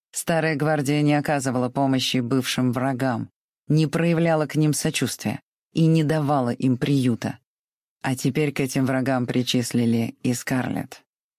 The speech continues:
В разношёрстном обществе, образовавшемся под влиянием политической обстановки,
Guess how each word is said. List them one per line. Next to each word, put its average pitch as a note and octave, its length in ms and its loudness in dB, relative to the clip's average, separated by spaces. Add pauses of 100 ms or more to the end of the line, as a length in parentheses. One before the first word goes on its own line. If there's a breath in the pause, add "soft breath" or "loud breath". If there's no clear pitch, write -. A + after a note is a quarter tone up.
(240)
В C#3+ 100 0
разношёрстном F3+ 800 2
обществе, D#3+ 540 -2
образовавшемся C#3+ 1000 0
под B2+ 180 -4
влиянием C3 500 4
политической C3 680 -2
обстановки, C3+ 720 -2